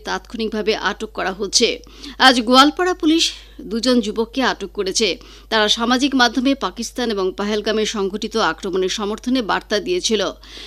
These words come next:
ধুবড়ী জেলার গৌরীপুর পুলিশও আজ পেহেলগামের ঘটনা সম্পর্কে সামাজিক মাধ্যমে দেশবিরোধী মন্তব্য করার অভিযোগে একজনকে আটক করেছে। উল্লেখ্য, গতকাল কাছাড় পুলিশ ইমরান হোসেন এবং কমরুদ্দিন নামে দুজনকে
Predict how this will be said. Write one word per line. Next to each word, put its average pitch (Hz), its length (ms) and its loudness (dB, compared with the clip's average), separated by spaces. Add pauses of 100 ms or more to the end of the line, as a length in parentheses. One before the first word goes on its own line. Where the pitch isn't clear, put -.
(160)
ধুবড়ী 285 300 6
জেলার 320 260 6
গৌরীপুর 226 500 2
পুলিশও 240 400 -2
আজ 214 380 0
পেহেলগামের 233 540 -2
ঘটনা 190 380 -4
সম্পর্কে 220 560 2 (260)
সামাজিক 269 480 4
মাধ্যমে 254 420 2
দেশবিরোধী 208 580 0
মন্তব্য 190 420 -4
করার 185 260 -4
অভিযোগে 233 460 2 (240)
একজনকে 269 500 2
আটক 196 280 0
করেছে। 196 500 0 (380)
উল্লেখ্য, 302 380 6
গতকাল 285 380 0
কাছাড় 220 360 -4
পুলিশ 254 400 0 (200)
ইমরান 269 440 4
হোসেন 285 360 2
এবং 226 280 -2
কমরুদ্দিন 247 540 0
নামে 220 280 2
দুজনকে 202 580 0